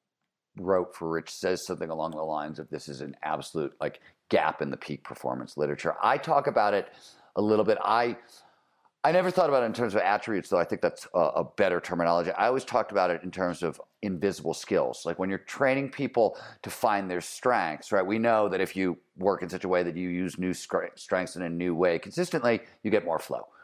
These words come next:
right? This is kind of well established in positive psychology, but people have a hard time identifying their strengths. And I always say you wanna look for invisible skills. For example, if you grew up,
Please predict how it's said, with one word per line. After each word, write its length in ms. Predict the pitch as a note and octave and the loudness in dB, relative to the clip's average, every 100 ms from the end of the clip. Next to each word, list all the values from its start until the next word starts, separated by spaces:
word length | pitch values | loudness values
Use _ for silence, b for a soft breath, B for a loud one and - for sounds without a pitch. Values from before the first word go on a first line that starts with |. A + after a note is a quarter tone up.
| B | B
right? 200 | E2+ F2 | 0 0
This 180 | F#2 E2+ | 0 -4
is 200 | F2 - - | -6 -6 -6
kind 140 | F#2 | -2
of 80 | E2 | 2
well 160 | D#2 D#2 | 2 2
established 480 | - D2 D2+ D2+ D2 | 2 0 0 -2 -6
in 120 | D2 | -4
positive 360 | D#2 D2+ C#2+ | 0 -2 -2
psychology, 500 | D2 F2 A2 B2 A#2 | -6 0 2 2 0
but 260 | G2+ F#2 - B B B | -2 0 -2 B B B
people 160 | A#2+ A#2 | 0 2
have 120 | F#2 | 2
a 60 | F2 | 2
hard 220 | F#2+ F2+ | 0 0
time 280 | D#2+ E2 D2 | 0 -2 -2
identifying 520 | E2 E2+ E2 D#2+ D2+ D2+ | -4 -2 -2 0 0 -2
their 120 | D2+ | -6
strengths. 680 | - - D3+ C#3+ G2 - - | -6 0 2 4 0 -6 -8
And 80 | G2 | -2
I 120 | F#2+ | 0
always 200 | G2+ A2 | 2 0
say 140 | - | -2
you 80 | G2+ | -2
wanna 200 | F#2+ G2 | 0 0
look 220 | G2 - | 0 -2
for 260 | - F#2+ - B B B | 0 0 -2 B B B
invisible 540 | A#2+ G2+ G2+ E2+ D#2 F2 | -2 2 2 2 -2 -4
skills. 460 | - G2+ D2+ C#2+ | 0 2 2 0
For 260 | - F2 F2 | 0 2 2
example, 460 | D#2+ A2+ A2+ F2+ | 2 2 2 2
if 140 | E2+ - | -2 -2
you 80 | D#2+ | -4
grew 360 | F2+ F#2 F#2+ | 0 4 6
up, 300 | F#2 E2+ - | 4 2 -4